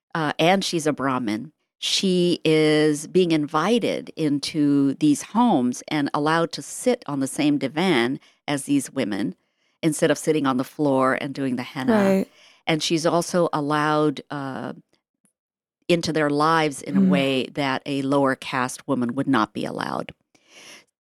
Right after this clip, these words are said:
Speaker 1: I wanted to read this particular scene because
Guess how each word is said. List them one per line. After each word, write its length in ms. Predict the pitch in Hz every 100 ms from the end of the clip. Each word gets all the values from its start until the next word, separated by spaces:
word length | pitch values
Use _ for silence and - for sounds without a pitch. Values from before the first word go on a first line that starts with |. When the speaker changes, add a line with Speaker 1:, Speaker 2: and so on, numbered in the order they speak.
| -
Speaker 1:
I 100 | 165
wanted 480 | 160 180 208 220 -
to 160 | 180
read 320 | 156 165 190 147
this 160 | 175
particular 560 | - 165 185 - 160 147
scene 480 | - - 165 156 143
because 760 | 151 - - 156 151 147 139